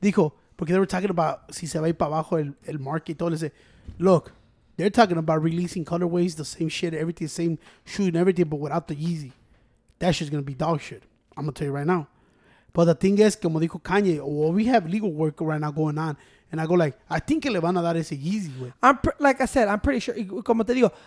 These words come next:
Speaker 2: I would guess Adidas will have ownership over it, but psh, like I said, Ka-, Kanye is a savvy businessman, bro. He might own the name to it.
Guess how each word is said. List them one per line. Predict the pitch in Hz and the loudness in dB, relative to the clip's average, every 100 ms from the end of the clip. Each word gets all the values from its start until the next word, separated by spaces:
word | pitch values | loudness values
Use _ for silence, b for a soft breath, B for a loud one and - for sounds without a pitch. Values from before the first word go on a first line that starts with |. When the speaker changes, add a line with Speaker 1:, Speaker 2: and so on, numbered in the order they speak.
| b - | b 2
Speaker 2:
I | 233 | 6
would | 339 311 | 8 6
guess | 175 240 311 - - | 6 6 4 0 -4
Adidas | 202 175 226 285 254 | -4 0 0 2 4
will | 220 | 2
have | 196 220 214 - | 4 4 2 0
ownership | 202 240 285 330 254 | 2 4 2 0 2
over | 330 349 | 4 6
it, | 392 311 b b b b - | 4 2 b b b b 0
but | 226 220 - _ _ _ _ _ _ _ _ _ _ _ _ _ _ - - | 2 0 -8 _ _ _ _ _ _ _ _ _ _ _ _ _ _ -20 -10
psh, | - - - - _ - - | -10 -8 -12 -14 _ -20 -12
like | 190 175 | -12 -10
I | |
said, | 170 220 165 | -6 -6 -6
Ka-, | - 226 - | -10 -12 -16
Kanye | 170 233 311 302 | -10 -6 -4 -4
is | 208 | -4
a | 175 | -6
savvy | - 202 226 | -6 -4 -4
businessman, | 170 226 226 175 165 156 | 0 -2 -2 -8 -8 -10
bro. | 156 156 - - - | -14 -18 -20 -20 -20
He | - - 240 | -16 -8 -2
might | 269 277 - | 0 0 4
own | 269 311 | 4 4
the | 233 | -2
name | 180 165 | -4 -6
to | |
it. | 170 | -10